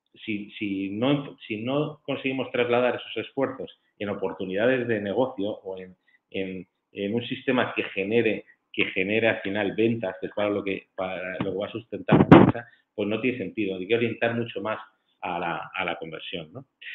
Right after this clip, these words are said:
Y, y en ese, en, en ese sentido es el, el error número tres, ¿no? Eh, si nos focalizamos solo en la atracción de tráfico, pero no generamos contactos, al final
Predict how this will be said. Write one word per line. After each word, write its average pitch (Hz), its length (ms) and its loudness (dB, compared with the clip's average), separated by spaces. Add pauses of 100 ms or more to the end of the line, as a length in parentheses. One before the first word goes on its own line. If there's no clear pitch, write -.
(200)
Y, 120 340 6
y 120 40 6
en 117 80 6
ese, 120 300 0
en, 117 160 0
en 117 140 -2
ese 123 160 -2
sentido 127 280 0
es 131 60 -4
el, 104 160 0
el 107 220 -4
error 104 540 -6
número 95 280 -20
tres, 123 280 0
¿no? 147 160 -8 (260)
Eh, 104 380 2 (360)
si - 180 -8
nos 101 120 -6
focalizamos 107 540 -2
solo 135 160 2
en 127 40 2
la 127 80 4
atracción 120 320 0
de 120 100 0
tráfico, - 460 -4
pero 92 120 -14
no 110 100 -10
generamos 120 440 -2
contactos, 123 680 -4 (340)
al 87 100 -14
final 113 440 -2